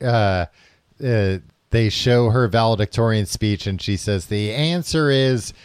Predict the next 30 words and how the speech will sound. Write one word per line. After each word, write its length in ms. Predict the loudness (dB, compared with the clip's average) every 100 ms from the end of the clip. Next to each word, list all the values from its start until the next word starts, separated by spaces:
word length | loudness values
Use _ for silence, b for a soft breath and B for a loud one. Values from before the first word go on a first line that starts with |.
| B
and 140 | -2 0
then 140 | 0
it 100 | 0
cuts 260 | 0 0 0
to 200 | -2 -2 -2
each 220 | -4 -2
of 80 | 0
them 200 | 0 0
in 140 | -2
turn 300 | -2 -2 -2
going, 240 | -2 -2
"Pizza, 640 | 0 0 0 -2 0 2 2
pizza, 560 | 2 0 0 2 2 2
<laughs> 40 |
pizza." 640 | -2 0 -2 0 0 2 -2 B B -6
And 180 | -2 2
then 160 | 2
all 240 | 2 4 4
their 180 | 4 2
heads 340 | 2 2 2
are 140 | 0 2
on 120 | 0
a 60 | 0
pizza 600 | -2 -2 -4 -2 0 0
that's 280 | 0 -2 -4
animated 760 | -2 -2 0 0 0 0 0
to 80 | -2
be 140 | -2 -2
turning 340 | 0 0 0
around. 440 | 0 0 0 -2